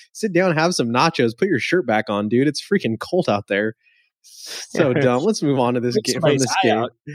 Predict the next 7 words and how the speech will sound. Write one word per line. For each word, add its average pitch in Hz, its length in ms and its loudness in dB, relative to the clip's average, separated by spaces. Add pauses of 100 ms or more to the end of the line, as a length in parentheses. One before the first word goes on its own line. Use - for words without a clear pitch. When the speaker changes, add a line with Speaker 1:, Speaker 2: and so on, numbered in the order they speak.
(120)
Speaker 2:
All 196 160 2
right, 165 320 0
Eagles 220 460 0
at 160 360 -2
Bucks. 175 480 0
I 185 120 0
don't, 202 260 0